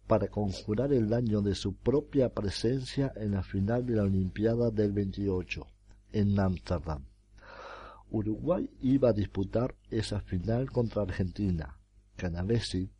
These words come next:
decidió quedarse en el hotel y se bajó del autobús que llevaba a los jugadores al estadio.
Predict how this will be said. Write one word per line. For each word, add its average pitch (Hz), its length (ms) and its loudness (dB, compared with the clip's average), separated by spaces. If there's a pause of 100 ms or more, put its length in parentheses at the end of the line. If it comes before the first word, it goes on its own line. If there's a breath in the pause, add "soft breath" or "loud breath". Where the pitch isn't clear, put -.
decidió 104 540 -4
quedarse 131 540 0
en 110 80 -4
el 101 120 2
hotel 131 500 0 (640 loud breath)
y 113 120 2
se 104 220 -2
bajó 98 360 0
del 165 160 4
autobús 110 680 2 (460 loud breath)
que 104 120 2
llevaba 107 500 2
a 135 40 0
los 117 120 2
jugadores 113 760 4
al 110 100 0
estadio. 82 640 -4